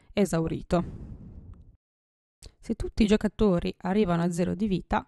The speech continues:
la partita è finita e i giocatori hanno perso. È sufficiente che anche uno solo di loro rimanga in vita. Quando si arriva a zero non ci si può più curare le vite, ma si può continuare a giocare normalmente.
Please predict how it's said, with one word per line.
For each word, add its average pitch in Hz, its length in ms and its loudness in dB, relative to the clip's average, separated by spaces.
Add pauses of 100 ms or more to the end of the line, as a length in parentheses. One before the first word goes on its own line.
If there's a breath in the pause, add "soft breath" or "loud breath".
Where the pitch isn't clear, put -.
(120)
la - 140 -10
partita - 320 4
è - 20 0
finita - 520 4
e 214 80 2
i - 20 4
giocatori 175 480 2
hanno 180 300 -2
perso. - 540 -4 (360 loud breath)
È - 80 0
sufficiente 269 420 4
che 254 100 0
anche 254 500 2
uno 294 240 8
solo 185 320 4
di 175 120 2
loro 175 380 4 (320 soft breath)
rimanga 185 460 4
in 175 120 6
vita. 170 400 0 (480 soft breath)
Quando 208 220 4
si 190 100 2
arriva 190 220 4
a 185 80 2
zero 175 400 2
non 233 140 6
ci 262 100 -2
si 254 140 2
può 254 160 6
più - 240 2
curare 165 480 2
le 165 100 0
vite, 156 440 -6 (200 soft breath)
ma 233 80 0
si 262 140 0
può 202 100 6
continuare 180 500 0
a 185 140 -2
giocare 180 380 0
normalmente. 170 1080 -2